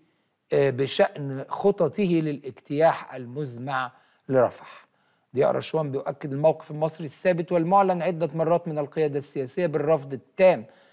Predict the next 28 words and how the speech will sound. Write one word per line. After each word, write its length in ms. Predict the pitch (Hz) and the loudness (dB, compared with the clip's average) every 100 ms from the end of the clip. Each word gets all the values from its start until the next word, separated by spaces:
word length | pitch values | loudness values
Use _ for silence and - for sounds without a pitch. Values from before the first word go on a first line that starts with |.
| _ - | _ -2
لهذا 320 | 135 156 143 | 2 4 2
الاجتياح 500 | 139 143 - 156 156 | -6 -12 -2 -2 0
اللي 160 | 123 | -8
هيؤدي 400 | 117 127 - 127 | -10 -10 -10 -8
لمذابح، 600 | 127 120 113 160 180 190 | -8 -10 -2 2 4 2
خسائر 460 | - - 113 139 131 | -6 -18 -14 -14 -14
بشرية 380 | 117 - 131 127 | -18 -16 -10 -10
فادحة، 500 | 120 117 160 190 185 | -10 -4 -2 4 2
تدمير 440 | 175 117 127 131 | 2 -10 -8 -8
واسع، 540 | 120 165 202 - 208 202 - _ _ _ - | 0 2 4 4 4 4 -6 _ _ _ -2
إضافة 800 | 165 208 202 - 165 170 165 160 - _ - | 6 8 8 6 0 2 0 -2 -10 _ -2
إلى 180 | 160 170 | 2 4
ما 120 | 151 | 4
عانى 320 | 139 180 214 160 | 4 4 4 0
منه 240 | 165 151 | -4 -6
الشعب 360 | 131 - 131 123 | -6 0 0 -2
الفلسطيني 540 | 117 123 107 - 131 | -12 -16 -16 -14 -14
الشقيق 460 | 120 - 117 147 - | -14 -16 -12 -12 -12
في 100 | 123 | -18
قطاع 340 | 131 123 123 | -14 -8 -8
غزة 300 | 123 120 123 | -8 -10 -14
خلال 400 | 113 123 135 139 | -14 -8 -4 -4
ميتين 760 | 127 120 - 196 202 208 202 | -6 -6 2 6 8 8 6
يوم 420 | 180 185 180 139 117 _ _ _ - | 4 6 6 4 -6 _ _ _ -8
من 120 | 143 | -2
العدوان 480 | 143 123 127 147 151 | 0 0 0 0 -2
الإسرائيلي 640 | 131 - - - 170 143 | -6 -12 -18 -18 -14 -12
الدموي، 520 | 123 120 196 220 240 | -6 2 6 6 6